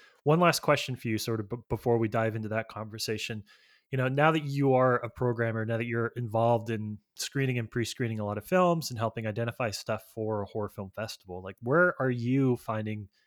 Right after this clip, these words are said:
things that are interesting and exciting for you? Like, where are you finding movies that everybody is talking about? You know, "Oh, horror genre is better than it's ever been," and we all agree, otherwise we wouldn't probably be writing about it as much as we did. But, like,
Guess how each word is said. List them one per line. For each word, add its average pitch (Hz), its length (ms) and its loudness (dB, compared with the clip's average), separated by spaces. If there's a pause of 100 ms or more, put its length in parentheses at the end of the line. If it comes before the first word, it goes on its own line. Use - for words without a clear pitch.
(200)
things 120 280 -2
that 107 100 -4
are 107 80 -2
interesting 104 440 -8
and 101 60 -6
exciting 104 360 -8
for 87 180 -12
you? 87 120 -10
Like, 95 200 -10
where 123 200 2
are 120 100 4
you 127 320 0
finding 113 480 -4 (400)
movies 117 420 0
that 101 160 -4 (420)
everybody 139 400 6
is 123 80 2
talking 117 320 -2
about? 104 200 -4
You 104 60 -6
know, 110 160 -4
"Oh, 131 140 0
horror 139 220 4
genre 135 280 4
is 123 60 2
better 131 240 4
than 123 100 -2
it's - 80 -4
ever 123 160 0
been," 117 220 0
and 117 80 -4
we 123 80 0
all 120 140 4
agree, 117 340 2
otherwise 107 360 -2
we 107 60 -6
wouldn't 101 280 -8 (120)
probably 98 380 -8 (120)
be 113 120 -2
writing 151 240 8
about 131 180 4
it 117 80 0
as 110 140 -4
much 110 180 -8
as 110 80 -10
we 113 80 -4
did. 104 320 -4
But, 113 120 -8
like, 123 200 -4